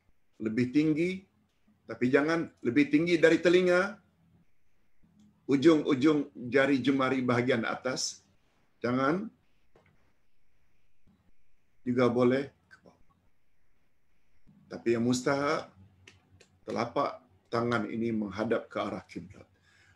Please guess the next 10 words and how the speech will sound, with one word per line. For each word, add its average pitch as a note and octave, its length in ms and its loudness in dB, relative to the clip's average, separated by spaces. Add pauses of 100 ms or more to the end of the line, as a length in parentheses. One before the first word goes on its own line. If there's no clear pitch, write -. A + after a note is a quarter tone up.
(120)
Bukan F#3 880 8
hanya D3+ 800 6
untuk D3+ 400 2
takbiratul C3 720 4
ihram, A#2+ 640 -2 (2750)
tetapi A#2+ 320 0
juga A#2+ 480 0
untuk A2+ 320 -4
takbiratul B2 720 2
intiqal. A#2 800 -2